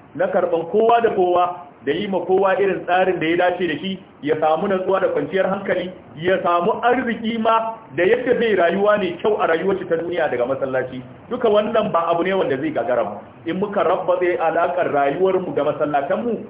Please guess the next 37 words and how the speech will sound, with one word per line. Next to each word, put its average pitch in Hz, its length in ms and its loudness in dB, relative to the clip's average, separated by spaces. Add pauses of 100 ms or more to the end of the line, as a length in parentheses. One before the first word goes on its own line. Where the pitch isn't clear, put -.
(200)
ko 180 200 -2
shakka 190 380 0
babu 170 300 0
in 190 220 -4
Allah 196 240 0
ya 170 140 4
yarda 160 260 0
abin 160 260 -4
da 151 100 -2
ke 143 220 -6
faruwa 151 520 2
din 185 100 -2
nan 175 180 0 (280)
da 156 80 4
yawan 196 260 0
bazuwan 170 420 2
kayan 185 320 0
maye 175 220 2
da 165 80 2
shaye-shaye 185 640 2 (220)
za 185 220 2
su 165 80 -8
yi 135 60 -4
sauki. 123 400 -2 (220)
Dan 165 140 0
babu 202 280 2
wani 214 140 2
ɗan 214 260 0
shaye-shaye 185 680 2 (160)
da 151 140 0
zai 208 160 0
je 196 420 2 (720)
ya, 180 120 0
ya 165 280 0
sha 208 240 4
ya 185 60 0
bugu 165 420 -4